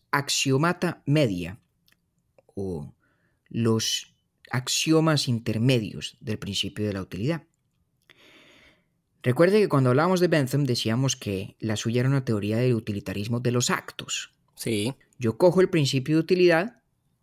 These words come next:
Speaker 1: y lo aplico directamente a actos individuales y específicos.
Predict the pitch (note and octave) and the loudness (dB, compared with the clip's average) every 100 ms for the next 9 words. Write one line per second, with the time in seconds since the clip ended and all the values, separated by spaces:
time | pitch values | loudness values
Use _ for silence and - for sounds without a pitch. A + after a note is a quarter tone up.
0 | _ _ - A#2+ G#2 F#2+ E2+ G2 - _ | _ _ -2 -2 0 -2 -4 -8 -16 _
1 | - B2 B2 B2+ D3+ C#3+ D3 F3+ - - | -10 -6 -4 -4 -4 2 4 4 0 -4
2 | D3 D#3 C3 B2+ F2 - _ _ A2 G#2 | -2 0 0 -2 -10 -14 _ _ -6 -6
3 | - _ - C3 B2+ - B2 - - G2 | -8 _ -4 -4 -4 -8 -6 -8 -8 -8
4 | G2 G2 G2 G#2 F#2+ - C#3 G#3 - - | -8 -6 -6 -6 -8 -6 -2 -2 -6 -18
5 | - - | -20 -20